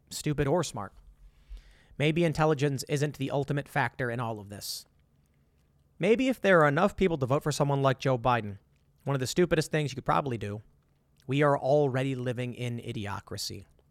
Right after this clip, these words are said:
I don't know. I don't. What I do know is the media lies.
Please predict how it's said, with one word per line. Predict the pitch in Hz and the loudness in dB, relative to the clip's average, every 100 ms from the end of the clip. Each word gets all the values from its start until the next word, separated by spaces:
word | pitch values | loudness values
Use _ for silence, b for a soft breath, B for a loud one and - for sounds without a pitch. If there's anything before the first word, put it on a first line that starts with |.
| _ _ _ _ _ _ _ - - | _ _ _ _ _ _ _ -14 -6
I | |
don't | 135 | -4
know. | 127 110 _ _ _ _ b b b b b b b | -4 -6 _ _ _ _ b b b b b b b
I | 156 151 | 2 2
don't. | 131 135 _ _ _ _ _ | 2 -4 _ _ _ _ _
What | - 147 | 0 2
I | 143 | 4
do | 165 202 | 4 6
know | 175 | 6
is | 135 127 117 - - | 4 0 -2 -4 -4
the | 131 | -2
media | 139 151 139 | 0 0 0
lies. | 120 113 101 90 - - | 0 -2 -2 -6 -8 -10